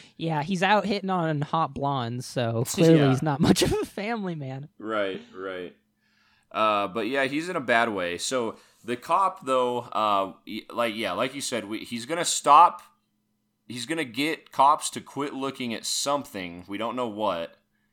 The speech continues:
Speaker 2: for fifteen minutes.
Speaker 1: Yeah,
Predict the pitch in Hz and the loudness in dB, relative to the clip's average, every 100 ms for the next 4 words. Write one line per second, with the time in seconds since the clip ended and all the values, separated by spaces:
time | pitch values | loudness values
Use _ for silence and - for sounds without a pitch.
0 | _ _ - 104 101 - 127 123 - 120 | _ _ -10 -10 -10 -6 -6 -6 -8 -6
1 | 107 98 76 - - - - _ _ _ | -6 -8 -10 -14 -14 -14 -16 _ _ _
2 | _ _ _ _ _ _ _ _ _ _ | _ _ _ _ _ _ _ _ _ _
3 | _ _ _ - _ _ _ - 160 151 | _ _ _ -20 _ _ _ -4 2 2
4 | 117 | 0